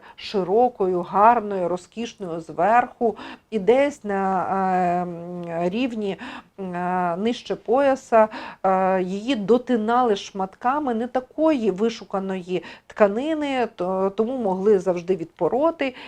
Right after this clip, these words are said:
і до-, долатати таку тканину, яку, е, вже би могли одіти, е, жінку, яка би померла.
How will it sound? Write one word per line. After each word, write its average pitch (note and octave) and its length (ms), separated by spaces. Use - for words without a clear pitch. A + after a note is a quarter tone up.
і C#4+ 140
до-, F#3 360
долатати G3 680
таку F#3 320
тканину, C4+ 600
яку, A3+ 500
е, F#3+ 300
вже F3+ 320
би G#3+ 140
могли F#3 400
одіти, G3 600
е, D#3+ 120
жінку, G3+ 360
яка E3+ 260
би F3 120
померла. E3+ 640